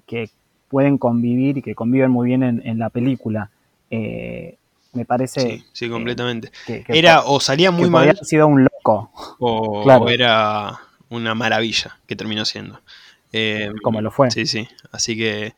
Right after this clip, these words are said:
Speaker 2: en ese aspecto creo que, que por suerte salió bien. Y, y lograron hacer de estas mezclas algo tan, tan maravilloso.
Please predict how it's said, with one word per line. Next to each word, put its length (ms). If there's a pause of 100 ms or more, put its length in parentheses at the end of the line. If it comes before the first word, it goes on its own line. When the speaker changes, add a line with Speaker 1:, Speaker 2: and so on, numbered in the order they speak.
(360)
Speaker 2:
en 100
ese 140
aspecto 560
creo 220
que, 440 (420)
que 140
por 240
suerte 500
salió 320
bien. 240 (160)
Y, 560
y 40
lograron 720
hacer 500
de 100
estas 280
mezclas 560 (460)
algo 440
tan, 280
tan 140
maravilloso. 600